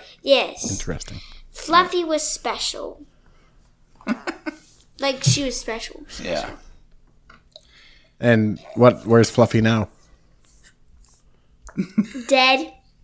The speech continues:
Speaker 1: In a shoebox.
Speaker 2: That's
Speaker 3: Where's the
Speaker 2: In a
Speaker 3: shoebox?
Speaker 2: shoebox?
Speaker 1: In the freezer.
Speaker 3: Still in the freezer.
Speaker 2: I see. Well, rest in peace, Fluffy.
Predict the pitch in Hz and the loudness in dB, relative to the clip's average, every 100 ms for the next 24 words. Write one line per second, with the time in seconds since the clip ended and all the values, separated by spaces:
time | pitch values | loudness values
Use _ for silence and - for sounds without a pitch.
0 | - - - - - _ _ - 82 - | -16 -10 -8 -10 -16 _ _ 0 0 -4
1 | - - - - - - 277 262 254 - | -20 -20 -20 -20 -8 0 2 0 -4 -6
2 | 254 262 - 285 240 247 233 107 - 117 | -2 0 2 0 -2 0 2 0 0 -2
3 | - - - - - - - - - - | -4 -10 -20 -20 -20 -20 -20 -16 -16 -16
4 | - _ _ _ _ _ - - - - | -20 _ _ _ _ _ -18 -14 -14 -16
5 | _ _ - 107 107 107 113 - - 98 | _ _ -10 -2 0 0 -2 -6 -8 -6
6 | - 107 104 107 117 123 139 - - _ | 0 2 4 4 4 4 4 -2 -12 _
7 | _ - - - - 320 349 359 339 294 | _ -14 -14 -16 -10 -6 -4 -6 -4 -4
8 | 294 294 302 311 320 - _ _ - - | -2 -4 -4 -4 -6 -12 _ _ -20 -8
9 | - 139 139 123 - - - - - - | 0 2 4 4 2 0 -2 0 0 -2
10 | - 104 - - - - _ - - - | -6 -10 -10 -10 -14 -16 _ -20 -18 -10
11 | - - - - - - - - - _ | -10 -10 -16 -16 -20 -20 -20 -20 -20 _
12 | _ - 113 98 - 127 143 - 139 - | _ -4 -2 -2 2 6 6 6 2 4
13 | 131 123 - 98 - 95 | 4 4 2 0 0 -4